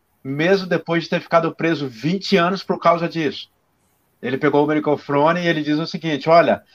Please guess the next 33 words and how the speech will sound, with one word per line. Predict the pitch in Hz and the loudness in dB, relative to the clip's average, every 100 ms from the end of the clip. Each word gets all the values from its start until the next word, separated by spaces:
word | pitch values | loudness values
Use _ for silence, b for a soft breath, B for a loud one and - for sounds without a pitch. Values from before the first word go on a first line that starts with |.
| b b - | b b -2
quando | 147 | 0
eu | 165 | 0
tinha | 185 165 | 2 4
oito | 185 202 208 | 6 6 6
anos, | 180 190 175 | 6 4 0
eu | 180 | -6
perdi | - 175 165 | -4 -4 -4
os | 151 | -4
meus | 170 151 | -4 -4
pais | - 135 143 180 - - _ _ _ _ _ _ _ - | 4 6 6 2 -12 -20 _ _ _ _ _ _ _ -4
e | 135 143 151 147 143 | 0 2 4 2 4
eu | 151 | 2
fui | 170 185 | 2 0
morar | 175 170 | 4 4
com | 170 | 2
os | 175 | -6
meus | 175 175 | -6 -8
tios | - 180 175 | -8 -10 -8
numa | 180 | -2
aldeia | 190 190 - 151 170 117 82 107 | -2 -2 -2 -2 0 -2 -4 -2
na | 120 | 0
África | - 143 | 0 -2
do | 131 | -4
Sul. | - 113 95 _ _ _ _ _ _ _ _ - | -6 -8 -8 _ _ _ _ _ _ _ _ -6
E | 131 | 2
aí, | 151 147 147 170 196 _ - | 4 6 4 2 -2 _ 2
ali | 156 175 165 170 208 220 | 4 4 0 0 0 2
eu | 185 175 | 0 0
comecei | - 180 165 175 175 175 - _ | -4 -4 -4 -6 -6 -10 -14 _
a | 156 165 | 4 4
estudar | 170 190 156 156 | 2 -4 2 2
numa | 175 180 180 | 2 0 -2
escola | 175 - 151 165 190 | -2 2 6 6 4